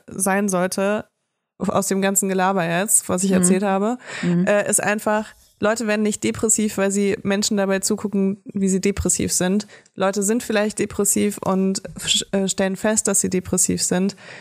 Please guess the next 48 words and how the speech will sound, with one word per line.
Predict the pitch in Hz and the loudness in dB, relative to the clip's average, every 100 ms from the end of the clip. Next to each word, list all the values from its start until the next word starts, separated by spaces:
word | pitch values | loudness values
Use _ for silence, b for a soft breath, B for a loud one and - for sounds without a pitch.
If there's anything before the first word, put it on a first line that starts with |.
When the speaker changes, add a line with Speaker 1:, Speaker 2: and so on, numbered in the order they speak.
| B B | B B
Speaker 1:
Äh, | 180 185 | -2 -2
oder | - 240 214 220 226 | 0 2 2 0 0
sie | 202 196 | 0 2
sind | 196 196 - B B - | 2 0 -4 B B -4
eben, | 220 226 240 202 | 0 0 0 0
wie | 220 | 0
du | 202 | 0
sagst, | 208 214 - | 0 -2 -2
durch | 208 | -6
Konsum | - 202 202 226 269 262 | -2 0 0 2 0 0
von | - 208 208 196 | -2 0 0 -2
Medien, | 208 214 220 208 | 0 0 2 0
die | 202 202 | 0 0
ihnen | 202 | 0
nicht | 202 202 | 0 0
gut | 233 226 | -2 -2
tun, | - 214 214 B B B B _ _ | -2 0 -2 B B B B _ _
äh, | - 190 190 - - | -2 0 -2 -6 -14
kurzfristig | - 320 - - 185 - 180 | -2 0 0 0 -2 0 -4
trotzdem, | - 180 - 190 208 | -2 -2 0 0 0
im | - 185 185 - _ | 0 0 -2 -4 _
Gegensatz | - 185 180 175 - | -2 0 2 0 0
zu | |
einer | 180 170 | 0 0
Depression, | 175 190 - 190 208 - | -2 -2 0 0 0 -4
äh, | 190 190 190 202 | -2 0 -2 -4
verstimmt. | - 208 220 156 - _ _ b _ - | -4 -2 0 -2 -6 _ _ b _ -2
Aber | 202 | -2
ich | 202 | 2
glaube | 226 233 226 | 0 2 0
halt, | 202 | 0
wenn | 208 208 | 0 -2
du | |
diesen | 196 196 | 0 0
ganzen | 202 220 226 | 0 0 0
Konsum | 214 214 226 220 | 0 0 2 0
dann | 196 | 0
wieder | 208 | 0
unterbrichst | 196 202 190 - 294 - - - | 0 -4 -2 0 2 0 -4 -6
von | 202 | -2
diesen | 190 185 | 0 2
ganzen | 190 196 208 | 0 0 0
negativen | 208 202 202 196 | 2 0 0 0
Sachen, | 196 220 | 0 0
die | 214 | 2
du | 185 | 2
dir | 180 175 | 0 0
reinziehst, | 170 185 - 220 - | 0 0 0 0 -2